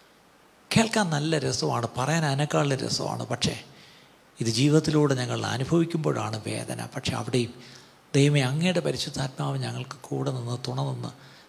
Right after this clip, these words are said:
ഞങ്ങളെ സഹായിക്കണം. എന്നെ കേൾക്കുന്ന എൻ്റെ സഹോദരങ്ങൾക്ക് എല്ലാവർക്കും അവരുടെ വേദനയിൽ, കർത്താവെ, ആരെങ്കിലും വന്നവരെ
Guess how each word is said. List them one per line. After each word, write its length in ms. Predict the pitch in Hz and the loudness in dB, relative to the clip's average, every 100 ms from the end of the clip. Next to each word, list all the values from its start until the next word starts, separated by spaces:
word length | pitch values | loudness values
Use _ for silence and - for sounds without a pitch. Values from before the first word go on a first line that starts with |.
| - | -6
ഞങ്ങളെ 300 | 120 117 113 | -4 -2 0
സഹായിക്കണം. 680 | - 110 131 127 - 123 127 | -2 -2 -4 -6 -6 -8 -4
എന്നെ 180 | 165 202 | -2 0
കേൾക്കുന്ന 360 | 208 180 160 | 0 -2 -2
എൻ്റെ 120 | 147 | -2
സഹോദരങ്ങൾക്ക് 540 | 135 139 139 147 147 131 | -2 -2 -2 -4 -4 -4
എല്ലാവർക്കും 720 | 131 143 147 139 131 - 143 - - - - - | -4 -2 0 0 -2 -8 -14 -14 -20 -20 -20 -6
അവരുടെ 260 | 180 208 180 | 0 4 6
വേദനയിൽ, 520 | 160 180 196 196 185 | 8 8 8 8 6
കർത്താവെ, 460 | 180 - 160 160 151 | 2 0 0 2 0
ആരെങ്കിലും 520 | 139 170 185 196 202 175 | 2 2 2 0 2 2
വന്നവരെ 340 | 160 156 143 | 2 2 2